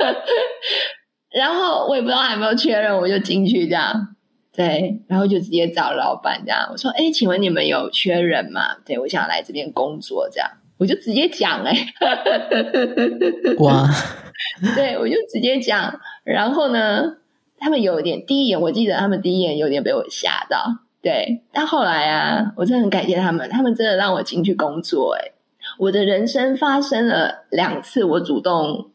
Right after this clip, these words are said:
Speaker 1: 要求工作，年轻的时候，就是这一次嘛，我就顺利进去工作了，对，然后，<laughs> 我就开始学大师的课程嘛。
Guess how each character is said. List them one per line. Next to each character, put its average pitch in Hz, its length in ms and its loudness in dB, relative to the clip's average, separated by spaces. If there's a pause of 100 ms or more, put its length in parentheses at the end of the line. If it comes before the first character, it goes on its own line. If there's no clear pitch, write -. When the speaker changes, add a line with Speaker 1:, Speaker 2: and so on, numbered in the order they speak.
(120)
Speaker 1:
要 196 260 2
求 190 240 0
工 - 260 -2
作， - 360 -2
年 165 220 2
轻 240 160 2
的 190 120 2
时 - 120 -4
候， - 360 -2 (280)
就 208 140 2
是 190 100 4
这 180 120 0
一 139 120 0
次 160 220 -2
嘛， - 220 0 (240)
我 160 80 0
就 220 100 4
顺 233 240 2
利 180 100 4
进 165 160 2
去 - 100 0
工 147 260 0
作 139 260 0
了， - 320 -2
对， 160 380 0
然 233 120 2
后， 440 160 2 (640)
<laughs> - 600 -4
我 196 100 4
就 277 120 4
开 277 160 2
始 202 120 2
学 156 240 2
大 180 240 2
师 196 160 -2
的 143 140 2
课 - 220 0
程 - 300 -6
嘛。 - 240 -4